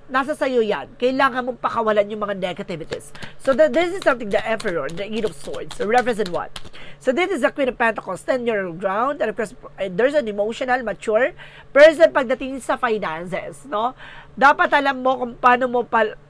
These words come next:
kumbaga, poproteksyonan yung mga pera o pinaghirapan mo. Ganon. Maraming toxic sa paligid mo na mga, ah, nandyan lang kapag kailangan mo, pag kailangan ka, no? Nandyan lang kapag mangungutang, manghihiram, no?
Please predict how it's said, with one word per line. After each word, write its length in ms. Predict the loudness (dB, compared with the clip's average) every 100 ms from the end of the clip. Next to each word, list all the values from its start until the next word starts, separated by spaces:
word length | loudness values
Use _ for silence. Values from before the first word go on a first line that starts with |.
| -8
kumbaga, 320 | -2 0 0
poproteksyonan 960 | 0 -2 -4 -6 -4 -6 -4 -4 -4 -4
yung 160 | -6 -6
mga 160 | -6 -4
pera 240 | -6 -4 -6
o 80 | -8
pinaghirapan 720 | -8 -8 -4 -4 -4 -8 -12
mo. 240 | -12 -14 -2
Ganon. 480 | 2 8 8 6 -4 -18 -18 0
Maraming 480 | 6 8 6 2
toxic 480 | 6 6 6 2 -8
sa 160 | -4 -2
paligid 320 | -2 -2 -4
mo 160 | -2 -4
na 160 | -2
mga, 320 | -2 0 -2 -4 -20 -20 -2
ah, 120 | 2 2
nandyan 400 | 0 2 2 2
lang 160 | -2 -2
kapag 320 | -4 -4 -4
kailangan 560 | -6 -4 -4 -4 -6 -10 -4
mo, 160 | -6 -6 -12
pag 160 | -8 -4
kailangan 560 | -2 -2 -2 -4 -6
ka, 240 | -8 -10 -10 -20 -16
no? 320 | -2 0 0 -4 -14
Nandyan 480 | -4 -4 2 0 2
lang 160 | -2
kapag 400 | -2 -4 -2 -2 -6 -16 -8
mangungutang, 720 | -4 -4 -4 -4 -6 -8 -6
manghihiram, 880 | -6 -4 -4 -2 -2 -4 -8 -10 -2
no? 240 | 0 0